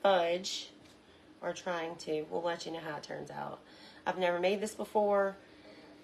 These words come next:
Um, I came across the recipe, and I'm just trying to make it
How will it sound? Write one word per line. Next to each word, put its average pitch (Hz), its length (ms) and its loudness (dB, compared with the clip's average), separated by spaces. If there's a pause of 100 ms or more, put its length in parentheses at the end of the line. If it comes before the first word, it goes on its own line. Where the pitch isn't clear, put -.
(200)
Um, 160 500 -2 (580)
I - 40 -18
came 220 240 2
across 196 300 4
the 180 60 4
recipe, 202 440 4
and 180 160 2
I'm 175 80 -2
just 180 200 -6
trying 185 200 0
to 175 80 -2
make 175 180 -2
it - 100 -8